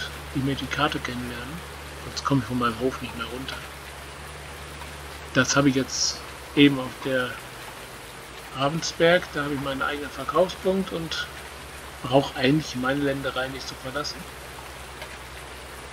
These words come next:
Weil ich kriege nirgendwo anders einen besseren Preis. So, wir sind hier auf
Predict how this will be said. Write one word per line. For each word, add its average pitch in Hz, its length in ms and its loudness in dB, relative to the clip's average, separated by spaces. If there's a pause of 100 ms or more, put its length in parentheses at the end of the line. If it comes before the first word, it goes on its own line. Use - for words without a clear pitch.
(640)
Weil 131 160 2 (200)
ich - 280 -6
kriege 160 180 6 (100)
nirgendwo 151 340 6
anders 156 300 2
einen 143 100 0
besseren 143 280 0
Preis. - 500 -2 (1080)
So, 131 480 10
wir 120 100 -4
sind 151 240 -4
hier - 180 -4
auf 139 140 -4